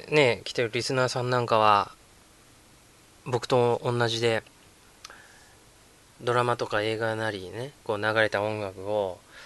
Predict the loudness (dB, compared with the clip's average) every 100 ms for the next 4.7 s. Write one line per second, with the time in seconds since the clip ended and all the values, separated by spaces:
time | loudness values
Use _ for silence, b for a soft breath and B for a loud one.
0 | B B -16 -8 -6 -6 -8 -6 -6 -6
1 | -6 -6 -6 -8 -10 -14 -16 -20 -14 -2
2 | 2 4 4 2 0 -2 -2 -2 -2 -4
3 | 2 4 4 2 -2 -2 0 0 0 0
4 | 0 -2 -2 -12 -8 2